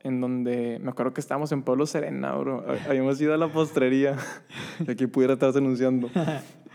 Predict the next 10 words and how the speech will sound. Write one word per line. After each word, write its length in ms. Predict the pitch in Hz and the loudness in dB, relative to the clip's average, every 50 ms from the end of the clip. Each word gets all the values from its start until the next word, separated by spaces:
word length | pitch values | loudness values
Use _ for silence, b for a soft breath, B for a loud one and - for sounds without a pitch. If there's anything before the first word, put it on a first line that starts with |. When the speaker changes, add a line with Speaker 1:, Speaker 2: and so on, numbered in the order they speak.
| - - - | -20 -4 2
Speaker 1:
Y, 520 | 147 139 131 131 131 131 123 - - - - | 4 6 8 8 8 6 4 2 -2 -6 0
y 380 | - 135 135 131 131 131 117 - | 4 6 6 8 6 6 4 2
yo 160 | - 139 131 | 4 6 6
le 120 | 131 139 143 | 8 8 6
dije, 140 | 143 139 - - - - - - - - | 4 2 0 -8 -20 -20 -20 -20 -8 -2
le 120 | - 139 | 2 2
di 60 | 139 | 4
la 60 | 135 143 | 4 4
noticia 500 | 147 151 135 147 139 127 - 151 143 143 | 2 2 0 0 -2 0 0 0 0 2
de, 480 | 139 135 131 127 120 120 117 117 117 | 2 0 0 0 0 -2 -4 -6 -8